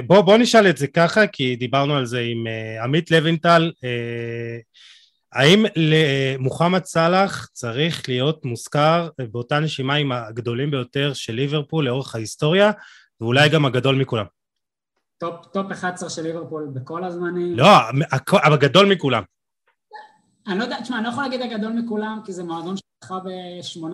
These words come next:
Speaker 2: עשרה אליפויות שאני לא ראיתי. <laughs> אה, אני רואה את הקבוצה בערך מתשעים וארבע, בעידן הפרמייר ליג, ואני מעריץ את סטיבן ג'רארד, ובאמת, זה הס-, והכל,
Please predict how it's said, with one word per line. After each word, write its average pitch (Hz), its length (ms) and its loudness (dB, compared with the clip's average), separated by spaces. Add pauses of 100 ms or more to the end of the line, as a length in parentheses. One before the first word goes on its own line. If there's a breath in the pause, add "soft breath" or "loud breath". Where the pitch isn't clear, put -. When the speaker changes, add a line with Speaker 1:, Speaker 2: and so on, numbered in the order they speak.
Speaker 2:
עשרה - 280 -10
אליפויות 175 400 -12
שאני 170 240 -6
לא 175 200 -4
ראיתי. 151 460 -6
<laughs> - 840 -10
אה, 147 320 -8
אני 180 220 -4
רואה 214 160 -6
את 214 80 -8
הקבוצה 180 460 -10
בערך 165 540 -12
מתשעים 151 760 -12
וארבע, 175 360 -6 (240)
בעידן 156 300 -6
הפרמייר 185 420 -8 (100)
ליג, 175 160 -12
ואני 131 360 -12 (380)
מעריץ 131 440 -8
את - 60 -20
סטיבן 156 380 -12
ג'רארד, 160 640 -8
ובאמת, 139 580 -8
זה 147 100 -12
הס-, - 300 -14
והכל, 180 360 -8